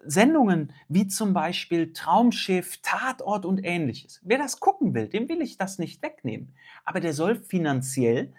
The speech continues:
dafür selber aufkommen, ohne dass ich, der das nicht konsumiert, dazu gezwungen wird, es zu machen,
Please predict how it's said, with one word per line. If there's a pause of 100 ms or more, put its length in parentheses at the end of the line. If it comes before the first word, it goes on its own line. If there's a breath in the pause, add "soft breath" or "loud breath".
(160 soft breath)
dafür
selber
aufkommen, (340 loud breath)
ohne
dass
ich,
der
das
nicht
konsumiert,
dazu
gezwungen
wird,
es
zu
machen,